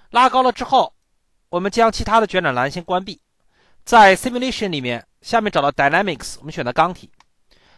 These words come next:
钢体之后，这是一个球体的外形，所以 Primitive 它是一个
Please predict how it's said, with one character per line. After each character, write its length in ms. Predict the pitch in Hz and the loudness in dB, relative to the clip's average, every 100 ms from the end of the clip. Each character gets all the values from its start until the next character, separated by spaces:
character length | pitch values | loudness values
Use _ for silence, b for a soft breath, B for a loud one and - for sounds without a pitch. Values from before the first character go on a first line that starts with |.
| _ | _
钢 180 | 262 277 | -2 -2
体 100 | 208 | -2
之 100 | 220 | -2
后， 160 | 240 202 | -2 -2
这 140 | 240 | -4
是 100 | 208 | -8
一 100 | 190 | -8
个 120 | 202 | -8
球 240 | - 185 214 | -8 -10 -10
体 100 | 147 | -4
的 60 | |
外 160 | 135 127 | -2 -2
形， 220 | 123 120 | -6 -14
所 160 | - 208 | -10 -10
以 60 | |
Primitive 580 | - - 180 208 - 117 _ _ _ _ - | -10 -4 -4 -4 -8 -14 _ _ _ _ -10
它 160 | - 185 | -4 -4
是 140 | 202 | -4
一 100 | 151 | -12
个 380 | 156 151 123 | -6 -2 -2